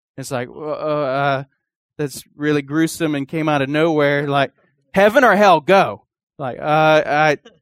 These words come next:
I, I guess, I guess hell. Let's pray right now to receive Jesus." And they're like, "No, dude, get, you, you're, you're crazy."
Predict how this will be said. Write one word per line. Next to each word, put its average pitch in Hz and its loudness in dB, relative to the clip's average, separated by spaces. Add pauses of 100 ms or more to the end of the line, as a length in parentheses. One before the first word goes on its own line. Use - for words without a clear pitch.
(440)
I, 147 -10 (180)
I 139 -6
guess, 151 -2 (260)
I 151 0
guess 170 2
hell. 180 4
Let's 147 -4
pray 156 -2
right 147 0
now 139 -6
to 123 -8
receive 120 -12
Jesus." 110 -10
And 147 -8
they're 131 -2
like, 127 -4
"No, 220 -4
dude, 165 -6
get, 190 0
you, 160 -4
you're, 156 -8
you're 160 -6
crazy." 202 -4